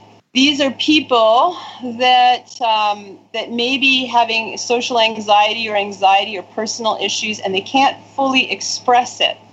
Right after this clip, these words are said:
properly to the outside world. So what ends up happening is that through psi, they create all sorts of poltergeist-like stuff. And it's not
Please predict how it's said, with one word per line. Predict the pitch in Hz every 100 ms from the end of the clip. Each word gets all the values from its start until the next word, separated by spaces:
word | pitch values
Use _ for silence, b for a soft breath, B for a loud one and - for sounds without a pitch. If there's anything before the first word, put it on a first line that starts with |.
| _ B B -
properly | _ 285 285 240 - 175 151 139
to | -
the | 220 214
outside | 226 - - 220 202
world. | 202 226 190 165
So | - 196
what | 190 - 220
ends | 226 240 226
up | -
happening | - 226 - 233 202 196
is | 185 190 196 -
that | 202 185 - -
through | - 220 208
psi, | - - 277 285 269 185 190 214 b b _
they | 202 240
create | 240 - 247 233 233 -
all | 220 233
sorts | - 233 170
of | - -
poltergeist-like | - 294 285 - 214 165 107 - - - -
stuff. | - - - - - B B B B -
And | 220 220 220 226 -
it's | 233 -
not | 254 262 277